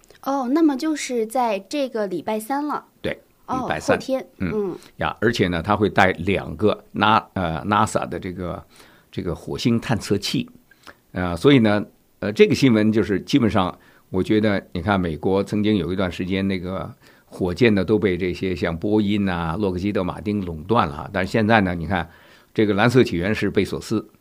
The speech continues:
Speaker 2: 然后马斯克的 SpaceX，还有其他几间，很多公司现在在美国也都是这个大家都是摩拳擦掌，啊，呃，民间的这个，呃，私企的这个航天企业啊，现在，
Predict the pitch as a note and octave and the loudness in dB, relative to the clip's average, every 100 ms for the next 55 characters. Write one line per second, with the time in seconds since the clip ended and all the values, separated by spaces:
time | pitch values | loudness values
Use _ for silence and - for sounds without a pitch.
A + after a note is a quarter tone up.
0 | _ _ _ - - F#2+ G#2+ F#2 E2 - | _ _ _ -18 -2 4 4 2 -2 0
1 | A2+ G2 F2+ - G#2 G2 G#2+ F2 - - | 0 2 -2 -2 -2 4 2 2 -6 -8
2 | - A2 C#3+ F2+ G#2+ A2 G#2+ E2+ A2 G#2 | 4 6 6 4 2 2 2 0 2 0
3 | G2+ - - - - G2+ G#2+ E3 D3+ C#3+ | -2 -8 -20 -20 -6 -2 6 6 8 6
4 | C3+ A#2+ C3 D#3+ A2+ - G#2+ F2 E2+ G#2+ | 6 4 4 4 0 2 2 2 -2 0
5 | A2 E2+ A#2 A#2 A#2 F2+ - - - - | 0 0 2 2 2 0 -2 -20 -20 -20
6 | - - G#3+ E3+ F2+ F2 G2+ A2+ A2+ B2 | -20 0 2 2 0 2 4 6 6 6
7 | G2+ F#2+ G2+ C#3 C3+ G#2+ G2+ G2+ F2 - | 2 2 6 6 6 4 4 2 0 -4
8 | _ _ _ _ - F2+ E2 E2 D#2+ - | _ _ _ _ -8 -4 -2 -2 -4 -8
9 | - _ - F#2 F2+ A2 C3+ D3 D3 A2 | -14 _ -6 -4 2 2 6 6 6 4
10 | F2+ F2 E2 F2 - _ - F2 C#2+ C#2+ | 0 -4 -6 -8 -12 _ -12 -10 -8 -10
11 | - - - F3+ F#3 - - C2+ - F2+ | -16 -14 -4 0 0 -2 -4 -4 -4 -6
12 | G2+ E2 - G2 A2 G2+ G2 - F2 E2 | -6 -8 -6 -2 2 2 0 -4 -4 -4
13 | E2 G2 F#2+ D#2+ | -4 -2 0 -2